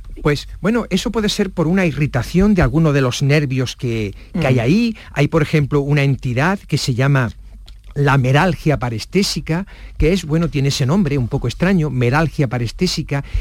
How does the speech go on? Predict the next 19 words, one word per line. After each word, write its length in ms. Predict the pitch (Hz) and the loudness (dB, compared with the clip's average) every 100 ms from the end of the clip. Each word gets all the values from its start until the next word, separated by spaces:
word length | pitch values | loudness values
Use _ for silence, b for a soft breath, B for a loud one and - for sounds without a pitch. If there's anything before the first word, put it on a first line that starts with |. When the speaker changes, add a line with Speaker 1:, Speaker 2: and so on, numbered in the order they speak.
| B | B
Speaker 1:
y 100 | 151 | 2
es 80 | 202 | 4
la 80 | 247 | 2
irritación 560 | 202 202 190 - 202 170 | -2 -2 -4 0 0 0
de 80 | |
un 100 | 165 | -2
pequeño 400 | 165 175 180 170 | -2 0 2 4
nervio, 460 | 165 226 190 170 262 b b b | 2 2 0 -4 -4 b b b
de 80 | 143 | -2
un 80 | 143 | 2
nervio 240 | 160 143 | 2 0
fundamentalmente 800 | - 147 135 131 160 160 151 143 | 0 0 2 0 0 0 0 0
sensitivo, 760 | - 135 - 120 202 202 143 B B B | -2 -2 -2 -2 0 0 0 B B B
que, 260 | - 170 196 | 2 2 2
eh, 220 | 135 127 113 B | -2 -4 -6 B
le 200 | 139 135 | 2 2
da 240 | 170 190 - | 4 0 2
inervación 600 | 156 147 135 123 180 196 | 2 2 0 0 0 0
sensitiva, 760 | - 147 135 139 139 208 131 | 2 2 2 0 2 2 2